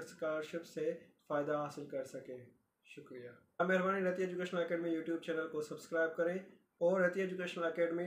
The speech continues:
TikTok और Facebook पर भी फॉलो करें ताकि आपको बर वक्त हर scholarship, नई job और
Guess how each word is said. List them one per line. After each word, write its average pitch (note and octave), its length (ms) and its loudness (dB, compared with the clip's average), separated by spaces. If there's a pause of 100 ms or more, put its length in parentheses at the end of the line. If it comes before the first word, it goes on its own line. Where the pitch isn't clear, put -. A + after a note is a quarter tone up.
(120)
TikTok E3+ 500 0
और D#3 280 -2
Facebook D#3+ 440 0
पर E3 220 4
भी D#3 140 -4
फॉलो C#3 320 -6
करें B2 280 -14 (400)
ताकि D#3 220 -2
आपको E3 340 4
बर D#3+ 240 4
वक्त F3+ 480 0
हर D#3+ 160 0
scholarship, E3 760 0
नई D#3 280 -2
job E3+ 440 6 (440)
और F#3 440 2